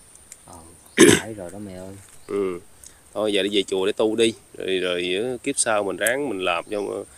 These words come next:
Speaker 2: mình ráng tu đi để kiếp sau mình nó có được cái người nó được vui vẻ thoải mái hơn ha.
Speaker 1: Ờ, chắc
Speaker 2: Ừ.
Speaker 1: vậy đi.
Speaker 2: <coughs> Rồi giờ chắp tay lên đi. <coughs> Niệm tôi sáu chữ Nam Mô Di Đà Phật.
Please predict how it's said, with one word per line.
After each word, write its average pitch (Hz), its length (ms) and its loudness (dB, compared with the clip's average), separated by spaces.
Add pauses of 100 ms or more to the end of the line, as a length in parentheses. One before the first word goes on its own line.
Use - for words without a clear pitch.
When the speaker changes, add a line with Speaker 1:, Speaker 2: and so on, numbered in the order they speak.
(240)
Speaker 2:
mình 90 100 -12
ráng 98 120 2
tu 110 260 4
đi 101 60 4
để 95 120 2
kiếp 135 160 -6
sau 107 200 2
mình 95 180 -2
nó 110 80 -2 (140)
có 131 220 -4
được 92 160 -6
cái 127 180 -10
người 90 160 -4
nó 101 100 -8
được 104 140 -8 (100)
vui 104 180 -4
vẻ 69 180 -6
thoải 95 100 -4
mái 120 200 -2
hơn 120 200 4 (220)
ha. 143 160 6 (480)
Speaker 1:
Ờ, 98 60 -16 (460)
chắc 113 120 -4
Speaker 2:
Ừ. 92 180 -6
Speaker 1:
vậy 95 240 -8
đi. 107 120 -8 (260)
Speaker 2:
<coughs> - 120 12 (800)
Rồi 92 240 -2
giờ 101 120 0
chắp - 160 -10
tay 104 160 2
lên 110 100 0
đi. 110 80 2 (880)
<coughs> - 160 12 (640)
Niệm 98 200 0
tôi 104 200 0
sáu 120 140 -2
chữ 104 160 -4
Nam 117 160 -6
Mô 107 120 -2
Di 101 80 -2
Đà 92 80 -12
Phật. 87 160 -12